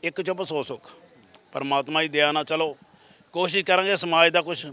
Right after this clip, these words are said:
ਭਲਾ ਹੋ ਸਕੇ। ਜਿੰਨੀ ਕੁ ਸਾਡੀ ਹੈਸੀਅਤ ਹੈ, ਜਿੰਨਾ ਕੁ ਆਪਾਂ ਧੱਕਾ ਲਾ ਕੇ ਕਰਦੇ ਹਾਂ, ਕਰੀ ਜਾਂਦੇ ਹਾਂ। ਬਾਕੀ ਸਰਕਾਰਾਂ ਦਾ ਫਰਜ਼ ਬਣਦਾ ਹੈ ਕਿ ਇਹ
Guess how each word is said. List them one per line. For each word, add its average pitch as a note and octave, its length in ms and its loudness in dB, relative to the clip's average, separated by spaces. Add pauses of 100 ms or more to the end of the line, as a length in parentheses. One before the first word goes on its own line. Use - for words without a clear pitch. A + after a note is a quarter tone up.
ਭਲਾ D#3 240 6
ਹੋ D#3+ 140 6
ਸਕੇ। C#3 380 -6 (220)
ਜਿੰਨੀ F3+ 280 0
ਕੁ F#3+ 80 0
ਸਾਡੀ E3+ 280 2
ਹੈਸੀਅਤ D3+ 380 2
ਹੈ, E3 60 -2
ਜਿੰਨਾ D#3 260 -2
ਕੁ D#3+ 80 -2
ਆਪਾਂ D#3 260 -2 (280)
ਧੱਕਾ D#3 260 6
ਲਾ D#3+ 140 10
ਕੇ E3 140 2
ਕਰਦੇ D3 300 0
ਹਾਂ, D#3 80 2
ਕਰੀ D3 240 0
ਜਾਂਦੇ E3 240 4
ਹਾਂ। D#3+ 120 2 (360)
ਬਾਕੀ F#3 220 -2
ਸਰਕਾਰਾਂ E3+ 440 6
ਦਾ F3+ 100 2
ਫਰਜ਼ D#3 240 0
ਬਣਦਾ D3+ 300 2
ਹੈ G3 80 2
ਕਿ F#3 200 -6
ਇਹ F3 260 0